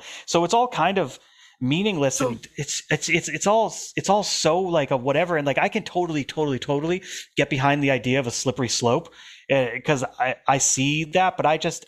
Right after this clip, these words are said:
Speaker 1: I don't, I have a very hard time seeing a lot of the stuff progressing to the place that people are
Speaker 2: Mm-hmm.
Speaker 1: afraid of at any sort of, at any sort of pace. But, I mean, it has to happen slowly if it's gonna happen
Speaker 2: That's the thing.
Speaker 1: at
Speaker 2: These
Speaker 1: all.
Speaker 2: people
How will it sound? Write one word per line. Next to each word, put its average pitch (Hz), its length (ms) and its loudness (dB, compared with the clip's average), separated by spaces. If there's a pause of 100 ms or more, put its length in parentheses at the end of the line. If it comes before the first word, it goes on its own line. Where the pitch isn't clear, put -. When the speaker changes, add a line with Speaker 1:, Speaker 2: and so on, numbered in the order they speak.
Speaker 1:
I 160 320 2
don't, 156 320 0 (120)
I 160 60 2
have 190 80 2
a 185 40 0
very 147 260 -2
hard 139 240 -2
time 135 460 0 (420)
seeing 131 680 0 (840)
a 151 40 4
lot 131 280 2
of 143 60 -6
the 139 80 -6
stuff - 340 -4
progressing 123 640 0
to 123 540 0 (500)
the 123 80 -2
place 127 560 0 (180)
that 123 320 0 (640)
people 143 180 0
are 131 120 2
Speaker 2:
Mm-hmm. 147 80 -6
Speaker 1:
afraid 131 280 2
of 202 260 -2 (420)
at 131 120 0
any 156 180 2
sort 143 340 0
of, 123 280 -4 (120)
at 139 160 -4
any 143 220 0
sort 127 260 0
of 107 120 -10
pace. 113 380 -2 (280)
But, 214 80 0
I 220 60 0
mean, 240 100 0
it 214 40 -2
has 214 200 2
to 160 60 0
happen 139 300 0
slowly 131 420 0
if 123 100 -6
it's - 100 -14
gonna 120 160 -2
happen 117 520 -2
Speaker 2:
That's 226 160 0
the 185 60 -6
thing. 185 120 0
Speaker 1:
at - 80 2
Speaker 2:
These 135 100 4
Speaker 1:
all. 135 60 2
Speaker 2:
people - 200 0